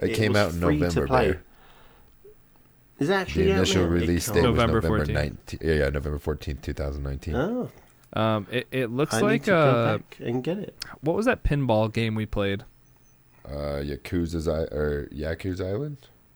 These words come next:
Speaker 3: No, oh, <laughs> no,
Speaker 1: <laughs>
Speaker 3: Yoku's Island.
Speaker 1: Yoku's
Speaker 3: which,
Speaker 1: Island.
Speaker 3: that's exactly where my head would go <laughs> if I said pinball
Speaker 1: Yeah,
Speaker 3: game.
Speaker 1: that's the only
Speaker 3: Uh,
Speaker 1: one I know.
Speaker 3: Uh, no, we had it for Game Pass. Where you
Speaker 1: Oh,
Speaker 3: deflect
Speaker 1: yeah, yeah, yeah. The well.
Speaker 2: Oh.
Speaker 1: The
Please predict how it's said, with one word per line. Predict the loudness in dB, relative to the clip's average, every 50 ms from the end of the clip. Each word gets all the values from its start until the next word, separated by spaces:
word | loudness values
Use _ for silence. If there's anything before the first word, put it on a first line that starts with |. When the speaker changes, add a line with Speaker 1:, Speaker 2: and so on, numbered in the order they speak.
| _ _ _ _ _ _ _ _ _ _ _ _ _ -10 -6
Speaker 3:
No, | -4 -4 -2 0
oh, | 2 4 4 4 4 2 -2 -6 -8 -6 -2 -2
<laughs> | -2 -2 _ _ -6
no, | -2 -2 0
Speaker 1:
<laughs> | 2 4 2 2 2
Speaker 3:
Yoku's | 2 2 2 2 2 2 2 2 2
Island. | 2 0 0 0 0 0
Speaker 1:
Yoku's | 2 2 2 2 4 4
Speaker 3:
which, | 4 4 4
Speaker 1:
Island. | 4 -2 -8 -12 -14 -18 -18 -14 -6
Speaker 3:
that's | -2 0 0 0 0 -2
exactly | -2 -2 0 0 2 2 2 0 -2 -2 -2 -2 -4 -6 -8 -12 _ _ _ _ _ _ _ _
where | -6 -2 2 2 4 4 4
my | 4 4 4 4 4 2 -2 -6
head | -4 -4 -2 -2 -2
would | -4 -4 -4
go | -4 -4 -4 -4 -6 -10 -14 -14 -16 -18 -18 -20
<laughs> | -20 -20 _ _ -20 -20 -18 _ -2
if | -2 -2 -2 -4 -14 -8 -6
I | -4 -2
said | 0 0 0 0 0
pinball | 0 0 2 2 2 2 2
Speaker 1:
Yeah, | 0
Speaker 3:
game. | -2 -2 -4 -6
Speaker 1:
that's | -8 -8 -6 -6
the | -6 -4
only | -2 -2
Speaker 3:
Uh, | 0 2
Speaker 1:
one | 2 2 0
I | 0
know. | -2 -4 -4 -6 -6 -8 _ _ -20 -20 -20 -18 _
Speaker 3:
Uh, | -8 -6 -4 -4 -4 -4 -4
no, | -2 0 2 4 4 4 4 4 2 0 -2 -2
we | 0 2 2 2
had | 2 2 2 0
it | 2
for | 0 0
Game | -2 0 0 0 0
Pass. | 0 2 2 2 0 0 -2 0
Where | 2 4
you | 6
Speaker 1:
Oh, | 6 6 6 6 4 4 6 4
Speaker 3:
deflect | 4 4 4 4 4
Speaker 1:
yeah, | 4 4
yeah, | 6 6 6
yeah. | 6 6 6 6 4
The | 4 2
well. | 0 2 2 4 4 4 4 4 2
Speaker 2:
Oh. | 2 0 0 -2 -2 -2
Speaker 1:
The | -2 -2 -2